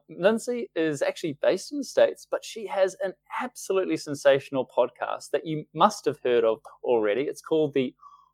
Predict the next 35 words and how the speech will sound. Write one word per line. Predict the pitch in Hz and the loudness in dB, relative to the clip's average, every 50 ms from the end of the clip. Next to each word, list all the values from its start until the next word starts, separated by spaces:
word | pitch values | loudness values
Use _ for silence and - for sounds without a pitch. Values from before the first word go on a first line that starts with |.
| _ _ | _ _
All | - 160 175 180 185 185 185 - - | 2 4 4 6 4 4 2 -2 -4
Ears | 143 139 147 147 147 143 135 139 _ - | -2 0 2 2 2 0 0 -6 _ -8
English | 135 123 123 117 117 117 - - - _ _ - | -6 -4 -2 -2 -4 -4 -4 -10 -16 _ _ -2
Podcast. | 107 104 - - 120 - - - - - - | -2 -2 -2 -4 -8 -8 -8 -10 -16 -8 -6
This | 175 170 190 | -6 -4 -4
is | 190 - | -4 2
something | - 185 185 185 165 | 2 2 2 2 -6
that | 156 143 - | -6 -6 -8
she's | - 131 131 | -10 -12 -4
very | - 208 247 285 | 0 0 0 2
well | 269 185 147 | 4 4 4
known | 123 120 123 131 127 | 4 2 -2 -4 -6
for. | - - 120 - _ _ _ _ | -6 -6 -6 -6 _ _ _ _
She's | - - - - - | -20 -18 -14 -4 2
also | - 403 - - - 175 151 | 4 4 6 8 6 6 6
very | 143 170 160 | 6 4 6
well | 151 147 147 143 | 8 8 8 8
known | 143 143 143 147 143 | 8 4 0 0 -2
for | - - 156 143 | -2 0 0 0
her | 135 151 156 | 2 0 -2
YouTube | 143 135 135 135 139 - - 139 135 127 - _ | -2 -2 -6 -10 -10 -8 -6 -6 -6 -6 -8 _
following | _ _ - - 147 156 151 117 101 98 - _ _ _ _ _ _ _ _ _ - | _ _ 2 4 4 6 6 4 2 -2 -6 _ _ _ _ _ _ _ _ _ -2
and | 131 143 151 156 156 160 143 - | 0 0 2 0 -2 -4 -6 -8
has | - - 165 165 143 - _ - | -6 -2 -2 -2 -2 -4 _ -4
really | 165 170 202 196 160 | 0 2 2 2 2
created | - - 160 151 143 135 - - | 0 0 2 2 2 2 0 -4
a | 139 117 _ - | -8 -8 _ -6
brilliant | 135 139 170 196 196 180 - _ - | -2 0 2 2 2 0 -2 _ -8
business. | 120 110 - - 113 - - | -8 -8 -8 -12 -20 -18 -12
And | 139 | -12
I'm | 123 131 | -12 -10
so | - - - 170 180 202 | -10 -4 2 4 4 4
excited | 196 - - - 131 113 113 113 120 117 - | 4 0 -2 0 2 2 2 0 -2 -6 -8
to | 127 123 | -6 -4
learn | 117 117 113 113 | -2 -2 -2 -6